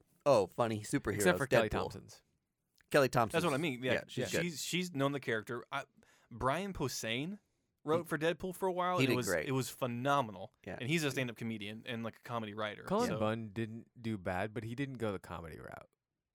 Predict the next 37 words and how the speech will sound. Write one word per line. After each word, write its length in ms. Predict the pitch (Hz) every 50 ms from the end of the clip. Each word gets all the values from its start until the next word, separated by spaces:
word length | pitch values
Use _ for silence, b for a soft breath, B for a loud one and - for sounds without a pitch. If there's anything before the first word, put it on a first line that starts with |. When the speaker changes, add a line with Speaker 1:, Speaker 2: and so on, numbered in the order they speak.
| _ _ _ _
Speaker 3:
No, 240 | - 139 143 131 110 95 -
Speaker 2:
He 60 | - 143
kinda 200 | 151 143 135 127
just 100 | 104 127
Speaker 3:
which 100 | 147 -
Speaker 2:
went 80 | -
Speaker 3:
is 100 | - 143
smart, 360 | - - 156 151 113 92 - 110
which 140 | 117 120 107
is, 140 | - - -
Speaker 2:
Yeah. 40 |
Speaker 3:
like, 120 | 131 120 123
if 100 | 123 123
you 80 | 143
can't 200 | 135 190 185 165
do 100 | 143 147
comedy 440 | 127 143 135 135 143 147 156 156 147
and 100 | 131 120
you're 60 | 120 120
Speaker 2:
Just 200 | 117 110 - -
do 60 | 127
Speaker 3:
supposed 160 | 120 104 95
to 40 | 98 117 120
do 160 | 107 110 95
Speaker 2:
action. 80 | 117
Speaker 3:
Deadpool, 240 | 110 - 143 139 151 151
Speaker 2:
Yeah. 200 | 101 90 - - 110 110 110 120
Speaker 1:
Yeah. 200 | 113 98 85 - - -
Speaker 3:
then 240 | 143 120 113 110
don't. 280 | 101 107 107 82 69 - _ _ _ _ _ B
Speaker 2:
Yeah. 60 | B B B B B B B B B - 135 135 139
Speaker 3:
Um, 100 | 139 147
okay, 140 | 147 131 135
so 120 | 120 -
my 80 | 135 131
weekend 300 | 131 160 180 - 196 175
update 340 | 160 156 147 151 135 135